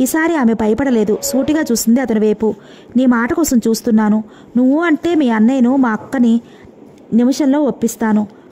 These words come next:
వాళ్ళు ఒప్పుకోకపోతే?" ఎదురు ప్రశ్న వేసింది అతన్ని ఎలా తప్పించుకోవాలా అని ఆలోచిస్తూ. "తప్పకుండా ఒప్పుకుంటారు. మనిద్దరం ఇష్టపడితే ఒప్పుకోక ఏం చేస్తారు?" అంటూ నవ్వాడు. "నాకు అలా ప్రేమ వివాహం చేసుకోవటం ఇష్టం లేదు." అంటే?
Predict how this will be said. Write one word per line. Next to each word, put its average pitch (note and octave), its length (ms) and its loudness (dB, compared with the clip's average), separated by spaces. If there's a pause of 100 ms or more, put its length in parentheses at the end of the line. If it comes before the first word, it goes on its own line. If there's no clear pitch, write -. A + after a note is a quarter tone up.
(100)
వాళ్ళు A3 180 0
ఒప్పుకోకపోతే?" D#4 680 -4 (320)
ఎదురు A#3 200 2
ప్రశ్న C4 300 -2
వేసింది G#3+ 520 0 (360)
అతన్ని G#3+ 280 0
ఎలా A3 140 0
తప్పించుకోవాలా A3+ 680 -2
అని C4 120 -2
ఆలోచిస్తూ. G#3+ 540 -2 (420)
"తప్పకుండా C#4+ 420 -2
ఒప్పుకుంటారు. A3 680 -2 (380)
మనిద్దరం A#3 400 0
ఇష్టపడితే C4 480 -2
ఒప్పుకోక C#4+ 440 -2
ఏం B3+ 200 2
చేస్తారు?" A#3 360 -2
అంటూ B3 220 0
నవ్వాడు. G#3+ 480 0 (420)
"నాకు A#3 260 -2
అలా A3 140 0
ప్రేమ A3 340 0
వివాహం A#3 440 0
చేసుకోవటం A3+ 400 0
ఇష్టం C4 320 -2
లేదు." G#3+ 300 0 (360)
అంటే? C#4 380 0